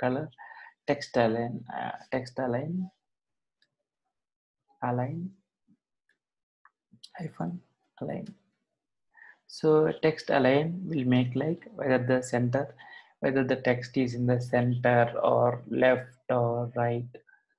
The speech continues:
So that kind of, uh, properties it will give. Why it is showing still white means I have to give here semicolon after every property declaration,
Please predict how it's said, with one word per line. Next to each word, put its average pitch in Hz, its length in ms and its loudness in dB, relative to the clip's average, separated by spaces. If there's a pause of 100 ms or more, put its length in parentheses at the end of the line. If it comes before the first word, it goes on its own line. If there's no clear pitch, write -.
(180)
So 131 380 -2
that 127 240 0
kind 131 260 -2
of, 131 220 -8
uh, 127 60 -4 (120)
properties 123 680 -2
it - 180 -10
will 117 140 -10
give. 117 180 -2 (680)
Why 143 100 2
it 151 240 2
is 143 180 -4
showing 131 640 -2
still 123 320 -4 (100)
white 120 300 0
means 151 460 -8 (500)
I 139 40 -6
have 123 320 0
to 143 80 -2
give 120 300 -2
here 117 240 -2 (120)
semicolon 123 800 -2
after 120 320 -4
every 143 440 -2 (480)
property 120 520 -2
declaration, 117 840 -4